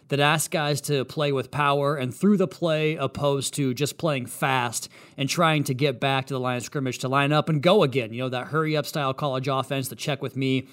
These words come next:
you're not actually huddling up and getting calls. It some kind, sometimes can discourage finishing because they want you to get back to the line so quickly. There's none of that here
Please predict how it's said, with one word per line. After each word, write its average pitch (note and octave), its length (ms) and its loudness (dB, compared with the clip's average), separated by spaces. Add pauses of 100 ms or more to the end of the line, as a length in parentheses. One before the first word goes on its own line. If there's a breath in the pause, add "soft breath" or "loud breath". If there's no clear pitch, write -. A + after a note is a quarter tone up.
(160 loud breath)
you're C#3 100 -4
not C#3 180 0
actually C3 300 -4
huddling B2 320 -2
up B2 120 -4
and A#2+ 80 -4
getting A#2 220 -8
calls. B2+ 420 0 (500 loud breath)
It - 240 -14
some G3+ 180 2
kind, G3 320 -2
sometimes G#3+ 480 0
can F3+ 160 -2
discourage D#3 680 -2
finishing F#3+ 460 0
because C3+ 280 -2
they C3+ 80 0
want C3+ 220 -2
you - 20 -10
to C3+ 80 -6
get C3+ 100 -2
back A#2+ 140 -4
to - 60 -16
the B2+ 60 -6
line C3+ 240 0
so A#2+ 200 -4
quickly. A#2+ 440 -6 (320 loud breath)
There's C#3 220 0
none C#3+ 100 2
of C3+ 60 -2
that B2 200 0
here A#2+ 340 -4